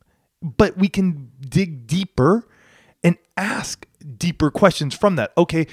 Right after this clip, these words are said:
well, how can we use it this way?" Or, "How about that? What did you like about that? What didn't you like?" You know, is there something else? I mean, a lot of folks in Position of the Month Club have been asking about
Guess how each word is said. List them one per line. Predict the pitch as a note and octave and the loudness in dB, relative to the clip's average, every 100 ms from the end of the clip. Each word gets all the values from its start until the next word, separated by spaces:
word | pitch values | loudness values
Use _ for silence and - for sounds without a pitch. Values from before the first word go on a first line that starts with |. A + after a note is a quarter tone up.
| - | -4
well, | D#3 D#3 | 0 0
how | - F3 | 0 -6
can | - G#3+ | -4 -2
we | G#3 | 0
use | E3 F3+ | 2 2
it | E3+ - | 0 -4
this | C3 D3 A3 | -4 -2 0
way?" | - G#2 - | -2 -6 -2
Or, | D3 C#3+ | 2 4
"How | - - G3+ | 2 2 2
about | F3+ - - - _ - | 2 -2 -6 -16 _ -14
that? | B2 F#3+ D3+ - | 0 2 2 -4
What | C3+ F#3+ - | 2 2 4
did | A3 F3 | -2 0
you | F3+ | -2
like | D#3+ B2+ G#2+ | 0 0 -2
about | A#2+ A#2 G2+ G2 | -8 -4 -4 -4
that? | G2 A#2+ | -6 0
What | F3 E3 | 0 2
didn't | C3+ B3 A#3 - | 0 0 0 -4
you | |
like?" | F2 C#2+ - - _ _ _ | -6 -8 -14 -20 _ _ _
You | C3+ | 2
know, | E3+ D3 | 4 4
is | C3+ | 2
there | C3+ | 2
something | D#3 E3 D#3+ F3+ | 2 0 -2 0
else? | F#3+ F3+ | 0 -2
I | C3 | -2
mean, | C#3+ | 0
a | C#3 | 2
lot | C3+ F3 | 2 0
of | |
folks | - D3+ - | 0 -2 0
in | D#3+ C3 - - _ | -4 -4 -8 -20 _
Position | C#3 C#3+ D3+ | 0 0 0
of | C#3+ | 0
the | C3+ | 0
Month | C#3 - | -2 -2
Club | D3+ C3 | -2 -2
have | B2+ | -2
been | C3 | -2
asking | B2 B2 - C3+ | -2 -4 -6 -6
about | A#2+ A#2 A2 G#2+ | -4 -2 -2 -2